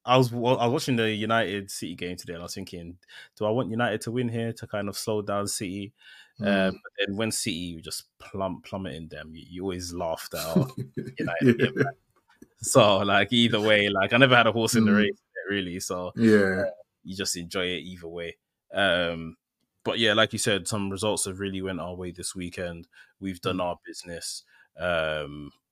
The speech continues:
Speaker 1: it's, it's gonna speed up. Obviously, we're heading into November now. December, we know it, it is, there's
Speaker 2: Mm.
Speaker 1: gonna be matches left, right, and center. Um, and then obviously, as we get into the other side of the new year,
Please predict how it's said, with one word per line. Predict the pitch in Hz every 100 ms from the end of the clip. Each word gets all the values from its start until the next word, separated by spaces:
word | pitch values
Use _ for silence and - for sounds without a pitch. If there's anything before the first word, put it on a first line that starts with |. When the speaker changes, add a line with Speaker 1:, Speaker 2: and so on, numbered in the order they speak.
| _ _ _ _ _ _ _ - -
Speaker 1:
it's, | 113 - - -
it's | 110
gonna | - 135
speed | 127 - 131
up. | 131 135 - -
Obviously, | 110 104 117 113
we're | 107 107
heading | 104 110 110
into | 107 113
November | 104 107 104 98
now. | 101 101 104
December, | 101 98 113 104 101
we | 98 98
know | 101 101 98
it, | 95
it | - 98 85 95
is, | 98 95
there's | 95 92
Speaker 2:
Mm. | 90 87 87 95
Speaker 1:
gonna | 92
be | 90
matches | 95 - - 87
left, | 95 -
right, | 95 67
and | 90
center. | - 90 82 87 - - - - _
Um, | 80 90 85 85 82 82 85 80
and | 92 90
then | 90 95
obviously, | 90 - 90 85
as | 85
we | 85
get | 90
into | 87
the | 90
other | 87
side | - 85
of | -
the | 85
new | 82 90
year, | 87 78 78